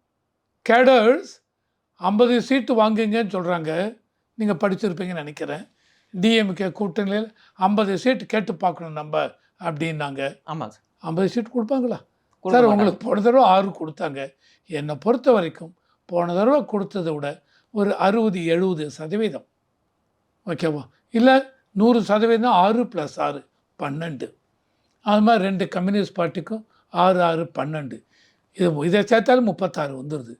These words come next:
Speaker 2: ஓகே.
Speaker 1: Then காங்கிரஸ், காங்கிரஸ்க்கு ஒரு பர்சன்டேஜ். மினிமம் நூத்தி நாற்பது சீட்ல டி எம் கே
Speaker 2: நிப்பாங்க.
Speaker 1: கான்டெஸ்ட் பண்ணுவாங்க. அப்பதான் தனிப்பெரும்பான்மைக்கு நூத்தி பதினெட்டு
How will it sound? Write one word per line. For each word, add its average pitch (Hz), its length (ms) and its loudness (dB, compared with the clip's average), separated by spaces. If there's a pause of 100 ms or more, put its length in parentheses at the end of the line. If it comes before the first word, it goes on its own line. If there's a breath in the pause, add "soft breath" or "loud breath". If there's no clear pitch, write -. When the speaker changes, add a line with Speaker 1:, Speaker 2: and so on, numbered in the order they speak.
Speaker 2:
ஓகே. 139 300 -12
Speaker 1:
Then 214 400 2 (460)
காங்கிரஸ், 196 520 0 (300)
காங்கிரஸ்க்கு 208 460 2
ஒரு 135 240 -10
பர்சன்டேஜ். 127 520 -10 (520)
மினிமம் 311 600 6 (760)
நூத்தி 240 320 4
நாற்பது 196 540 0
சீட்ல 202 540 -6 (320)
டி 214 280 0
எம் 185 200 0
கே 170 380 -10 (360)
Speaker 2:
நிப்பாங்க. 151 200 -14
Speaker 1:
கான்டெஸ்ட் 180 520 -4
பண்ணுவாங்க. 117 320 -14 (360)
அப்பதான் 240 540 0
தனிப்பெரும்பான்மைக்கு 190 1080 -4 (320)
நூத்தி 190 260 -4
பதினெட்டு 143 560 -10